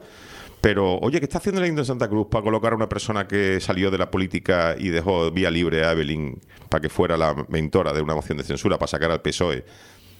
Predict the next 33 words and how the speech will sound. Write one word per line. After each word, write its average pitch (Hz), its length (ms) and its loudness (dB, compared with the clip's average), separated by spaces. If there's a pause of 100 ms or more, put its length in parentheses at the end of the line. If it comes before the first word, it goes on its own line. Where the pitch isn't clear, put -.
(240)
de, 65 840 -2 (100)
¿eh? 80 400 0 (340)
¿Qué, 139 300 0
qué 185 80 0
está 220 120 0
pasando 190 360 2
por 123 140 4
ahí? - 140 -8 (380)
¿Y 92 140 -2
qué 160 120 2
proyecto 208 340 2
urbanístico 156 520 2
hay 135 80 2
en 127 80 0
la 120 60 2
refinería? 82 540 -2 (260)
¿Cuándo 165 340 2
nos 185 100 2
lo 165 60 2
van 143 140 0
a - 20 0
aclarar? 85 340 0
¿Y 90 40 -2
qué 170 140 4
hacen 180 260 0
yendo 175 260 2
gente 151 320 -2
pagando 139 480 0
intérpretes 127 480 2
a 120 80 0
doce 117 220 0
mil 120 180 0
euros 117 280 4